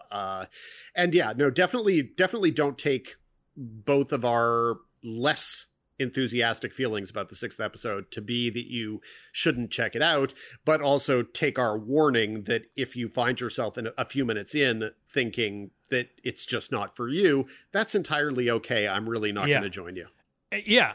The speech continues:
Speaker 2: and I understand that. And, like, if you
Speaker 1: Blamey.
Speaker 2: watch, if, if you're in there, if you're in there and you, and you're about six minutes in and all this, all the shit starts to happen, it, it, you're, it's, that's gonna happen consistently through the entire six episodes. So you might wanna check out. <laughs> That's all
Speaker 1: Indeed.
Speaker 2: I'm saying.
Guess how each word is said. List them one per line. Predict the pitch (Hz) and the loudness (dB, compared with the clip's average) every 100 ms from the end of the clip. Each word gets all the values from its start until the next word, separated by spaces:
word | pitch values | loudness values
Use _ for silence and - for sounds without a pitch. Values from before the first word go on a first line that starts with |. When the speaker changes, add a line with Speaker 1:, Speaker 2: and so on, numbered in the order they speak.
| - | -2
Speaker 2:
and | 170 190 | 0 2
I | 220 | 0
understand | 226 - 226 180 | -2 -4 -2 -2
that. | 120 120 | -2 -6
And, | 143 170 | -6 -2
like, | 151 - | -2 2
if | 123 | 2
you | 185 | 2
Speaker 1:
Blamey. | |
Speaker 2:
watch, | 190 196 - | 2 2 0
if, | 170 156 | -4 -2
if | 165 - | -6 -2
you're | 196 | -2
in | 214 214 | 0 0
there, | 151 135 | -2 -4
if | |
you're | 156 165 | -2 -2
in | 185 | 0
there | 175 | -2
and | 156 | -2
you, | 147 156 | -4 -4
and | 139 | -2
you're | 151 | -2
about | 151 139 | -2 -4
six | 147 - | -4 -6
minutes | 135 113 | -8 -8
in | 147 | -8
and | 117 | -8
all | 117 | -8
this, | 120 - - | -10 -10 -6
all | 127 | -6
the | 120 | -6
shit | - 117 | -6 -6
starts | - 117 - | -4 -6 -6
to | 98 | -6
happen, | 120 104 98 - - - - | -4 -4 -8 -16 -20 -20 -2
it, | 151 170 - | 0 0 -2
it, | 147 - _ 226 | -4 -4 _ -20
you're, | 175 180 165 175 - 180 - - | -16 -4 -2 -2 -8 -18 -12 -4
it's, | 185 - | -4 0
that's | 170 - | 0 2
gonna | 214 156 | 2 4
happen | 180 143 127 | 2 2 -4
consistently | 127 - 131 139 123 | -6 -4 -6 -6 -10
through | 135 120 | -8 -8
the | 113 | -8
entire | 104 120 104 | -8 -8 -8
six | - 104 | -10 -10
episodes. | 110 - - 92 - | -12 -12 -14 -12 -8
So | |
you | 127 120 | -6 -2
might | 123 | -2
wanna | 131 117 | -4 -8
check | - 110 - | -8 -10 -12
out. | - - _ | -14 -18 _
<laughs> | - - | -12 -4
That's | 277 - | -2 2
all | 311 | 2
Speaker 1:
Indeed. | 285 196 294 | 2 0 -2
Speaker 2:
I'm | |
saying. | - | -4